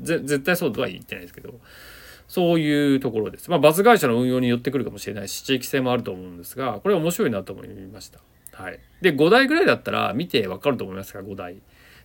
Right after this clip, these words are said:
でも、その渋滞してたり分断された時に、例えば先頭車両が、えー、が一番先頭へ走ってるっていう前提になりますが、五、五号車っていうのを見たら、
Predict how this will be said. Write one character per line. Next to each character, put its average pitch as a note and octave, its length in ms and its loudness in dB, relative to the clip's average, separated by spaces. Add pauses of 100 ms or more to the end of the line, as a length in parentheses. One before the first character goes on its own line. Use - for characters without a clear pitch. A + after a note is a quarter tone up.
で G#3+ 100 4
も、 G#3+ 340 6
そ - 100 2
の B3 120 2
渋 E3+ 180 4
滞 G3+ 240 6
し - 20 -4
て G#3 100 0
た D3+ 120 2
り G#2+ 100 2
分 C3+ 260 2
断 D3+ 160 2
さ E3 140 0
れ C#3 40 2
た G#2 100 -4
時 F#2 220 -12
に、 A2+ 340 -6 (360)
例 F#3 140 -2
え C#4 40 4
ば E3+ 80 4
先 A3 300 2
頭 A3+ 200 2
車 A#3 140 2
両 B2+ 280 4
が、 A#2 420 4
え G2+ 680 -8
ー、 - 20 -4
が G3+ 120 6
一 B2 160 0
番 F3+ 140 4
先 F#3+ 280 2
頭 G3 120 8
へ F#3+ 40 6
走 - 300 -2
っ - 20 -20
て D#3 120 2
る D3+ 100 4
っ - 20 2
て A#2 140 -6
い - 20 -4
う F2+ 80 -8
前 B2 100 4
提 C3 200 0
に C#3+ 60 0
な B2 60 2
り A#2 80 0
ま D3 100 -2
す - 120 -12
が、 A#2 260 -4 (560)
五、 D#3+ 360 4 (120)
五 D3 160 4
号 B3 220 4
車 E3 140 2
っ E3 80 -2
て - 80 2
い - 20 4
う - 20 2
の G#2 60 0
を - 20 0
見 C#3 100 2
た - 120 -2
ら、 G2 400 -4